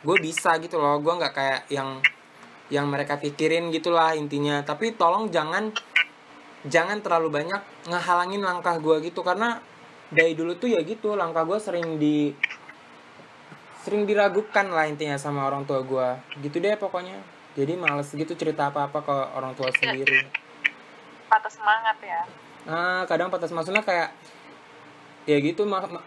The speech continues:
Speaker 1: bahkan sekarang gue gak suka film, bukan gak suka sih, maksudnya kayak kadang antara sedih, sedih banget kalau nonton film tentang keluarga, kayak N K C T H I.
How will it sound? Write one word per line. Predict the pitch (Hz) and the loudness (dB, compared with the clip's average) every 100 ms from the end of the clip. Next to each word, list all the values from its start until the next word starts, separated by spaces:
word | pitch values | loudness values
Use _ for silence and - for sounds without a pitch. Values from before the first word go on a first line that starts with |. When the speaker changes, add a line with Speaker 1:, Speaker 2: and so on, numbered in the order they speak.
| 170 | 0
Speaker 1:
bahkan | 156 220 240 | 2 2 0
sekarang | - 196 226 | 2 2 2
gue | 196 208 - - 143 | 2 2 0 -4 2
gak | 151 151 | 2 2
suka | - 160 160 - - - - - - - - | -6 -8 -2 0 0 -8 -20 -20 -20 -20 -4
film, | 165 156 165 175 - - - - - - | 2 2 2 -2 -10 -20 -20 -20 -20 -10
bukan | 151 151 143 | -4 -2 -2
gak | |
suka | 131 160 143 | -2 -6 -4
sih, | 143 139 139 - 151 | -4 -6 -8 -16 -14
maksudnya | 147 196 202 | -10 -8 -2
kayak | 160 147 - - - - | -2 -2 -8 -20 -20 -4
kadang | - 180 226 | 2 4 4
antara | 202 180 175 170 | 0 0 2 2
sedih, | 170 151 139 151 185 220 - - - | 0 -4 -4 -2 0 -2 -6 -20 -20
sedih | - 214 220 214 | -2 0 2 2
banget | 170 190 220 | 2 0 -6
kalau | - 160 160 | -2 0 0
nonton | 156 165 | -4 -6
film | 156 156 160 - - | -4 -4 -4 -10 -12
tentang | 156 156 156 | -2 -2 0
keluarga, | 156 147 131 131 131 - - - | 0 2 0 -4 -6 -8 -20 -4
kayak | 147 151 147 | 0 0 -2
N | |
K | 147 147 | -4 -4
C | 147 | -2
T | 147 | -2
H | 139 - | 0 -2
I. | 151 | -4